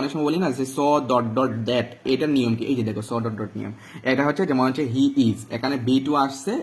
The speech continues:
ভি-, আহ, সরি ভি ওয়ান is, is কি? ভি ওয়ান, বাদ দাও এগুলো দেখা লাগবে না। so dot dot that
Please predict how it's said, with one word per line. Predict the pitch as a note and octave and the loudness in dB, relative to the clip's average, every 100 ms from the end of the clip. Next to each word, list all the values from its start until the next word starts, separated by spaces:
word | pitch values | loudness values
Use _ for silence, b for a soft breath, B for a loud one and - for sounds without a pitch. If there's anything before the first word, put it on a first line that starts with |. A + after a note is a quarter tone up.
| - B2+ A2+ | -8 -8 -4
ভি-, | A2+ A#2+ | -4 -2
আহ, | A#2 A#2 | -2 -2
সরি | B2 A2 | -2 0
ভি | B2+ C3+ | 4 4
ওয়ান | E3 G#3 A#2+ | 4 0 0
is, | A#2 - - B B - | 0 -2 -12 B B 0
is | D3 - | 2 2
কি? | C#3+ A#2 | 0 4
ভি | C3 | 4
ওয়ান, | A#2 F#2+ - - F3+ | 4 0 -8 -8 0
বাদ | E3+ E3 | 0 2
দাও | D#3 A#2+ | 2 4
এগুলো | B2+ B2 | 2 2
দেখা | A#2 B2 | 0 0
লাগবে | A2+ A2 | 0 -4
না। | A2 | -2
so | D3+ D3+ | 2 4
dot | D3 B2+ | 4 2
dot | C#3+ | 0
that | C#3 | 0